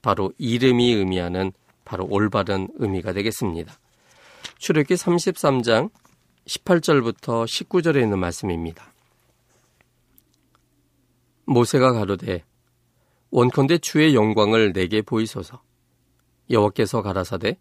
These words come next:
"내가 나의 모든 선한 형상을 내 앞으로 지나게 하고 여호와의 이름을 내 앞에 반포하리라. 나는 은혜 줄 자에게 은혜를 주고 긍휼히 여길 자에게 긍휼을 베푸느니라."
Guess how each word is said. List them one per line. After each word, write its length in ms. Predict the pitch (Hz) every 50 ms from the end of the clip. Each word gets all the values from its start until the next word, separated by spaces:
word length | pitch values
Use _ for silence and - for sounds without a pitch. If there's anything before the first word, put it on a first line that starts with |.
| _ _ _ _ _ _ _ _ _ _ _ _ _ _ -
"내가 240 | 117 107 98 127
나의 240 | 135 131 127 139 147
모든 340 | 139 113 113 117 117 139 147
선한 400 | 151 - - 151 151 156 156 160
형상을 760 | 160 147 135 131 127 - 123 110 110 113 113 110 98 87 85
내 140 | 92 95 98
앞으로 400 | 101 101 - - 113 107 113 117
지나게 560 | - - - 120 110 110 110 113 110 131 127
하고 340 | 104 85 78 - 98 127 - _ _ _ _ _ _ _ _ _ _ _ _ -
여호와의 320 | 120 104 101 107 123 139 131
이름을 460 | 113 120 117 117 117 120 120 110 90
내 120 | 98 95
앞에 360 | 95 90 - _ - 104 104
반포하리라. 800 | 104 - - - 98 92 - - 117 110 98 95 95 - 127 - _ _ _ _ _ _ _ _ _ _ _ _ _ _ _ -
나는 300 | 117 98 98 101 101 - -
은혜 220 | 123 113 113 120 113
줄 180 | 120 127 123
자에게 360 | - - 135 123 120 117 131
은혜를 320 | 127 117 110 113 113 113 104
주고 360 | - - 110 107 110 151 - _ _ _ _ _ _ _ _ _ _ _ -
긍휼히 400 | - - 127 127 127 127 170 170
여길 280 | 151 139 139 143 131
자에게 520 | - - 123 104 98 95 - 113 107 131 160 _ _ _ _ _ _ _
긍휼을 460 | - - 104 98 92 87 90 92 95
베푸느니라." 760 | - - 101 92 - - - 113 110 104 92 85 - - _